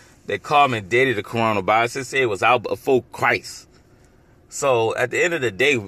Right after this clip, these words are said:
people probably been had the coronavirus. You know what I'm saying? It's just, not everybody just brought it to the light media and everything. No, I'm not no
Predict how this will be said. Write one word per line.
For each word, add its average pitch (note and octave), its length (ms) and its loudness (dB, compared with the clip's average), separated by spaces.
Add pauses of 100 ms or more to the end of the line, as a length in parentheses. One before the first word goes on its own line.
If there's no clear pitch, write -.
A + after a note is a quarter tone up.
(120)
people F3 280 0
probably C3 320 0
been C3+ 280 0
had G2 220 0
the E2 100 -10
coronavirus. E2+ 1040 -2 (540)
You C3 100 -2
know D3 60 2
what D3+ 80 2
I'm D3 80 -4
saying? D3 280 -2
It's A#2+ 200 0
just, C3 460 0 (840)
not B2+ 320 2
everybody A#2+ 500 -2
just G2+ 200 -10
brought A2+ 240 0
it A2+ 100 -4
to - 80 -8
the G#2+ 80 -4
light G2+ 320 -2
media A2+ 460 -4
and G#2 100 -6
everything. A2 680 -4 (520)
No, C3 240 2
I'm A#2 160 2
not A2 220 0
no F#2 420 0